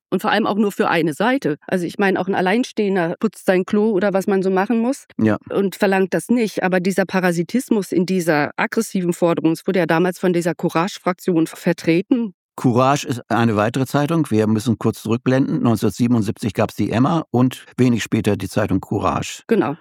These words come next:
Speaker 2: Das war die hohe Zeit des Feminismus. Da
Speaker 1: Genau.
Speaker 2: gab's mehrere Zeitungen und Verlage.
Speaker 1: Genau. Gut, dass Sie es
Speaker 2: Oh.
Speaker 1: noch mal sagen.
Speaker 2: Und Frauenhäuser. Und es gab den Paragraph zweihundertachtzehn, der
Speaker 1: Mhm.
Speaker 2: abgeschafft wurde. Und es gab die Scheidungsgesetze, die durchgesetzt wurden.
Speaker 1: Mhm.
Speaker 2: Denn damit wurde die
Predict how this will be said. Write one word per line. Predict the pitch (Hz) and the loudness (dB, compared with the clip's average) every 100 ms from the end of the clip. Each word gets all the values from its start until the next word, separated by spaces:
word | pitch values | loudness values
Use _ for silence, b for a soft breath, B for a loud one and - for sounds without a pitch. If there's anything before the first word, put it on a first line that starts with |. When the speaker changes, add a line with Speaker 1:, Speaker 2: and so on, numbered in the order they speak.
| - | -4
Speaker 2:
Das | 104 | -2
war | 127 | 0
die | 113 | 2
hohe | 104 123 120 | 4 4 2
Zeit | - 113 117 | 2 2 2
des | 104 | 0
Feminismus. | - 110 104 113 143 139 131 | 0 2 4 2 2 0 2
Da | - 104 | 0 -2
Speaker 1:
Genau. | - 147 143 | 0 0 2
Speaker 2:
gab's | 113 - - | 0 -4 -2
mehrere | 107 104 92 | 0 0 -2
Zeitungen | - 101 101 98 95 95 | -2 -2 0 0 0 -2
und | 82 | -4
Verlage. | - 73 60 71 73 156 | -6 -4 -6 -6 -8 -6
Speaker 1:
Genau. | - 185 143 143 - | 0 2 2 -4 -4
Gut, | 240 - | -4 -2
dass | 226 | -4
Sie | 220 | -2
es | 214 | 0
Speaker 2:
Oh. | |
Speaker 1:
noch | 208 | 0
mal | 202 - | 0 -2
sagen. | 180 175 190 202 | 0 2 2 0
Speaker 2:
Und | 131 | -4
Frauenhäuser. | - 139 147 135 123 123 120 113 110 110 107 | 0 2 4 2 2 0 0 -2 -2 -2 2
Und | 135 131 | 2 2
es | - | 0
gab | 127 123 - | 0 0 0
den | 123 120 | 0 0
Paragraph | 110 110 117 117 120 110 | 0 0 0 2 0 -2
zweihundertachtzehn, | - 123 113 110 117 147 - 143 131 127 120 | 0 0 2 0 0 -2 0 2 2 2 0
der | 113 113 113 196 | 0 0 2 2
Speaker 1:
Mhm. | 214 | 0
Speaker 2:
abgeschafft | 104 - 117 117 110 - | 0 -2 -2 -2 -2 0
wurde. | 107 110 | 0 0
Und | - 110 | 0 -2
es | 95 - | -2 -2
gab | 95 90 | -2 0
die | 104 - | -4 -6
Scheidungsgesetze, | - - 110 131 131 113 - 101 95 - | -6 0 2 4 2 0 0 -2 0 -2
die | 90 87 | -2 0
durchgesetzt | 98 95 98 95 90 | -2 -2 -2 -2 -2
wurden. | 107 95 | 0 2
Speaker 1:
Mhm. | 95 | 2
Speaker 2:
Denn | 92 | 2
damit | 104 98 107 - | 2 2 0 2
wurde | 101 98 | 2 2
die | 95 | 0